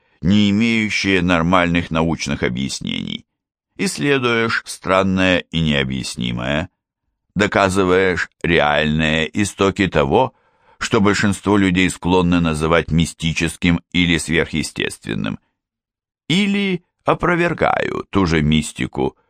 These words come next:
как в случае с сейбрукским призраком. Верно. Джессоп нерешительно помедлил, казалось, набираясь решимости.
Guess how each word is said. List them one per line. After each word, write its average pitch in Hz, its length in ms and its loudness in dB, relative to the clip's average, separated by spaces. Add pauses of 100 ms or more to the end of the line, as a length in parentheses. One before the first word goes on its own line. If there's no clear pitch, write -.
(140)
как 98 180 0
в - 40 -10
случае 104 500 2
с - 80 -10
сейбрукским 92 920 0
призраком. 85 720 0 (720)
Верно. 87 640 2 (540)
Джессоп 107 500 0
нерешительно 90 800 2
помедлил, 71 760 0 (500)
казалось, 95 520 2
набираясь 80 720 2
решимости. 58 800 -6